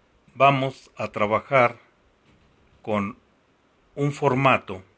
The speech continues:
que será de la siguiente manera. Citaremos el periodo, la semana,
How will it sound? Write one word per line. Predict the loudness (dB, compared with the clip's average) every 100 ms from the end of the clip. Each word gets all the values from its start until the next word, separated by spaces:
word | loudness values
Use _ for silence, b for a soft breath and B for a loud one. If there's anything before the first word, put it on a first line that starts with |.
| _ _ _ -14
que | -8
será | -2 2
de | 2
la | 2
siguiente | -2 -6 -6 -2
manera. | 0 0 -2 -4 _ _ _ _ b b b b b _ _
Citaremos | -4 0 2 4 2 2
el | 0
periodo, | 0 0 2 4 2 0 -4 -10 _ _ _ _
la | -8 -6
semana, | -4 0 4 4 2 -2 -8